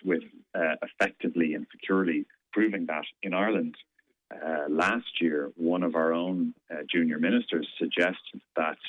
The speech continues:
to use Facebook, you should have to upload a picture of your passport or your, your, um, P P S number. Now, the problem with that is, would you really trust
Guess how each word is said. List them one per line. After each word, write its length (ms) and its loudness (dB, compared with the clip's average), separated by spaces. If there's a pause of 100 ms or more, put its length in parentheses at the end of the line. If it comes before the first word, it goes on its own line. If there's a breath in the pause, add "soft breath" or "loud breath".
(420)
to 80 2
use 260 4 (120)
Facebook, 520 0
you 180 0
should 120 -2
have 260 0
to 120 -4
upload 540 2
a 40 -12
picture 360 -2
of 120 -2
your 100 0
passport 600 0 (520)
or 220 0
your, 400 0
your, 480 -2 (180)
um, 260 -6
P 200 2
P 160 2
S 100 0 (140)
number. 360 0 (460 soft breath)
Now, 400 2 (100)
the 60 -8
problem 280 0
with 100 -2
that 240 0
is, 260 -2 (500)
would 300 -2
you 140 2
really 340 2
trust 320 0